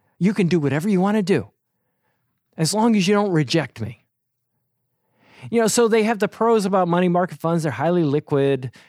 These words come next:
uh, more so than C Ds. The cons typically aren't insured by the F T C, F D I C like bank deposits and C Ds. Now, you can have money markets to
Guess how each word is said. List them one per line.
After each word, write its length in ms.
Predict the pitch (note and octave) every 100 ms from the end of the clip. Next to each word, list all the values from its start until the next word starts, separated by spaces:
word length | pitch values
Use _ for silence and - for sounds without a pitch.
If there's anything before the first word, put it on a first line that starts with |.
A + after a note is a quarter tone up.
| -
uh, 140 | C3
more 180 | D3+ G3
so 220 | F3+ G3
than 200 | F3+ F#3+
C 220 | E3+ F3+ E3+
Ds. 520 | C3+ C3 C3 B2+ - _ _ -
The 80 | E3
cons 500 | D#3 E3+ G3+ E3+ - _ -
typically 420 | B3 - G#3+ F#3+
aren't 340 | F3 F3 G3 -
insured 360 | D#3+ - E3+ D#3
by 120 | D3
the 120 | D3+
F 120 | E3
T 140 | F#3+ E3+
C, 440 | - D#3 C#3 C3+ _ _ _ -
F 160 | F3+
D 160 | - F3
I 80 | F3
C 180 | - D3
like 240 | D3 C#3+
bank 220 | C#3 C#3
deposits 340 | C#3+ A#2+ B2 B2
and 100 | A#2+
C 160 | C#3
Ds. 220 | A#2 A2
Now, 220 | C3+ C3+ -
you 120 | E3 G3
can 340 | - F3+ E3+
have 380 | C#3+ C3+ C3 B2+
money 240 | C3+ C3+
markets 400 | B2 A#2 A#2+ -
to 120 | C3